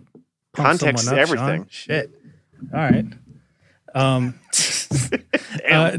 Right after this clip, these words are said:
Speaker 1: so, like, uh, all right. Um, so, uh, for, uh, Real Motherfucking Talk,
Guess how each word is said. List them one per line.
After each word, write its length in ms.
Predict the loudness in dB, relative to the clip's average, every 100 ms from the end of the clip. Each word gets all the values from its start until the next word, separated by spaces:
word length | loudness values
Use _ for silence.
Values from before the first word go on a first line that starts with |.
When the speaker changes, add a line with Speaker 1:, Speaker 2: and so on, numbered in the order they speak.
| 0
Speaker 1:
so, 200 | 2 4
like, 200 | 4 2
uh, 140 | 2
all 80 | 2
right. 200 | 0 2
Um, 260 | 0 0 0
so, 400 | 2 2 2 0
uh, 300 | -2 0 -2
for, 520 | -2 0 0 0 -4 -10 _ _ _ -6
uh, 220 | 0 0
Real 180 | 2 0
Motherfucking 380 | 2 0 -2 -2
Talk, 340 | 0 0 0